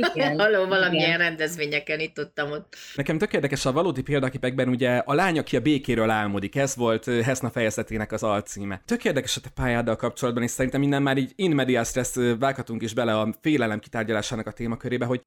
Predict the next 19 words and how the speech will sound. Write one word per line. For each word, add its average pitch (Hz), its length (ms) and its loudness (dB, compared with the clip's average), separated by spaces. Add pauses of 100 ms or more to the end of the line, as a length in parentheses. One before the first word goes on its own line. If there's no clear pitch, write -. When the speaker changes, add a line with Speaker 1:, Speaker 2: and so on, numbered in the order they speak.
Speaker 3:
ahogy 147 240 0
olvastam 160 420 0
az 107 120 -4
életutat, 117 400 -4
nekem 160 220 -2
tök 311 200 -8
az 170 200 0
volt - 60 -6
az 107 120 -6
érzésem, 127 320 0
hogy 131 100 4
na, 127 160 2
ő 277 120 4
az 180 100 4
az 160 100 0
ember, 139 200 2
aki 117 140 -2
nem 98 180 0
fél. - 320 -12